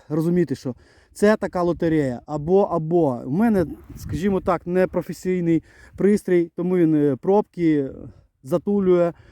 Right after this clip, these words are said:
при-, е, у монети. Тому можна так, ну, знаєте, ловить, ловить, е, і спіймати пробку, бухарський динарій. Але ж ось тільки що після бухарського динарія я викопав ямочку,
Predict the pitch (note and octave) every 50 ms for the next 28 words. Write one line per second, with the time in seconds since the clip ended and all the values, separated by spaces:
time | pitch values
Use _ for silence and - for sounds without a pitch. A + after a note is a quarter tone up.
0 | - - - - D#3 D3+ - D3 D3 D3 C#3+ C3+ C3+ C#3 D#3 F3 F3 E3+ E3 C#3+
1 | B2 - B2 A2 - D3+ F3+ F3+ E3+ E3+ E3 D3+ D#3+ D#3 - D3+ C#3 - C#3+ C#3
2 | C#3+ D3 E3 D#3+ C3+ A#2 A2+ C#3 D3 D3 C3+ - - B2 A#2 - - _ _ _
3 | _ _ _ _ _ _ _ - - - - - - C#3+ D#3+ F3+ F#3 F3+ G3+ G#3+
4 | G3 - F#3+ F#3+ F#3+ F#3+ F#3 G3+ G#3 G#3 - - - - - - - F3+ F3+ D#3
5 | C#3+ C#3+ C#3 C3+ C3+ B2+ B2+ B2+ - - _ _ _ _ _ _ _ _ _ B2+
6 | - D3 C#3+ C#3 C#3 C3+ C3 B2+ B2 B2+ B2 - - D#3+ D3+ D#3 E3 D3+ - -
7 | C#3 - - - - - - D#3+ F3 E3 D3+ - - - A#2+ A#2 B2+ B2+ D#3+ D3+
8 | B2+ - - C3+ B2+ C#3 C3+ C3+ C3 B2 A2+ A2 G#2+ G2+ - - - - _ -
9 | - - F#3 A#3 B3 A#3 - G#3+ A3+ A3+ G#3+ - _ _ _ _ - G3+ E3+ -
10 | F#3 - - G#3+ G#3+ G#3+ F#3 - G3 F3+ - - F#3 E3+ D#3+ D#3 D#3 D3 C#3+ D#3
11 | - F#3+ F3 - - F3 D#3+ D3 D3+ D#3 D#3+ E3 E3+ F3 F3 E3+ E3+ E3 E3 D#3
12 | - - - _ - D#3 D#3+ D#3+ F3+ E3+ - C#3+ - D3+ C#3+ C#3 - - D#3+ F#3
13 | G#3+ A3+ A3 G#3 G3 - - - F#3+ F3+